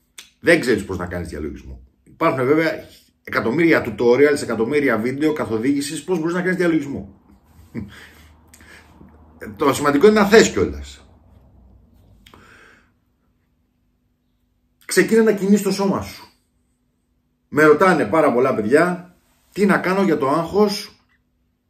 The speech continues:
για το στρες, για την πίεση, για την ένταση. Ξεκίνα να κινείς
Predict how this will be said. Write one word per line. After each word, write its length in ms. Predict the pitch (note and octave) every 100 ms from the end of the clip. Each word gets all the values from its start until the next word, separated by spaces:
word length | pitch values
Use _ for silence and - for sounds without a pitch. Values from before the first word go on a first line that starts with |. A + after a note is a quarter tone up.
| _
για 140 | - A2+
το 80 | G2
στρες, 480 | - F#3 G3 F#3
για 120 | A#2+ G#2
την 160 | G#2
πίεση, 680 | E3+ F3+ F3+ F3 F#3 F3 -
για 100 | -
την 180 | G2+ B2+
ένταση. 680 | F3 E3+ E3+ - F3 E3+ - _ _ _ _ _ - - _ _
Ξεκίνα 840 | - - - D3+ D3+ D#3+ F3 - -
να 220 | C#3 C#3
κινείς 800 | C3+ C3+ B2+ C3 C#3 - -